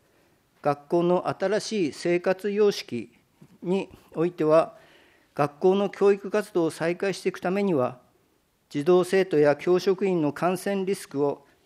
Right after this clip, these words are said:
可能な限り低減することが必要であり、教室やトイレなど、児童生徒などが利用する場所のうち、特に多くの児童生徒などが手を触れる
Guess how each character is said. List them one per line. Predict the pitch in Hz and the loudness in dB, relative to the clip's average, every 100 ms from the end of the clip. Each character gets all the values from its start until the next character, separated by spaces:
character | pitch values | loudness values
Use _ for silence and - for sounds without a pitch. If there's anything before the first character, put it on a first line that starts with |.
| _ | _
可 | - 151 | -6 -2
能 | 190 208 | 0 2
な | 214 | 2
限 | 208 185 208 | 0 -2 -2
り | 151 123 - - | -4 -6 -10 -14
低 | - 160 | 0 0
減 | 156 165 | 2 -2
す | 165 170 | -2 -6
る | 160 | -4
こ | 175 | -4
と | 190 | 0
が | 160 | 0
必 | - - | -2 -2
要 | 185 180 | 2 2
で | 175 | 4
あ | 190 | 2
り、 | 170 - - - _ _ _ _ _ _ _ _ _ | 2 -8 -20 -20 _ _ _ _ _ _ _ _ _
教 | 160 170 | 0 0
室 | - 180 | 0 2
や | 170 | 2
ト | 196 | 4
イ | 190 | 4
レ | 170 | 4
な | 156 | 2
ど、 | 147 160 - _ _ _ | 2 -2 -6 _ _ _
児 | 135 | -4
童 | 143 185 | 2 2
生 | 180 196 | 4 2
徒 | 190 - | 2 0
な | 156 | 0
ど | 156 | 0
が | 156 170 | 2 2
利 | 143 | 4
用 | 175 180 | 2 2
す | 202 | 0
る | 175 | -2
場 | 175 | -2
所 | 156 196 | -2 0
の | 170 | -2
う | |
ち、 | 147 160 160 - _ _ _ _ _ _ _ _ | -2 -6 -8 -12 _ _ _ _ _ _ _ _
特 | 214 208 | 0 2
に | 185 160 | 2 2
多 | 170 208 | 4 4
く | 202 | 4
の | 180 139 | 0 0
児 | 139 | -2
童 | 170 185 | 0 0
生 | 185 196 | 2 0
徒 | 175 | 2
な | 151 | 0
ど | 139 | 0
が | 143 | -2
手 | - | 2
を | 196 | 2
触 | 175 143 | 2 0
れ | 147 | 2
る | 147 - | 0 -4